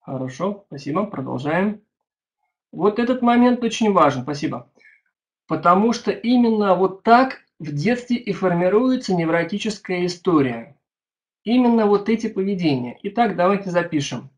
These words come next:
Есть три основные линии, которые формируются вот благодаря вот этому поведенческому,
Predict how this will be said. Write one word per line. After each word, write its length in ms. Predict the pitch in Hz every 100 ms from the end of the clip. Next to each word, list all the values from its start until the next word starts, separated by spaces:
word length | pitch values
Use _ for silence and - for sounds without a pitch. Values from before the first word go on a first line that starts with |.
| _ _ _ _ _ -
Есть 460 | 160 220 247 - -
три 220 | 254 240
основные 800 | 196 170 170 165 170 202 208 165
линии, 500 | 160 247 240 170 143
которые 520 | 156 - 208 190 170
формируются 960 | 143 165 165 175 214 220 196 - 170 156
вот 200 | 147 147
благодаря 680 | 151 160 160 170 180 208 185
вот 200 | 147 190
этому 380 | 190 175 165
поведенческому, 1120 | 156 151 147 160 165 - - 143 147 139 135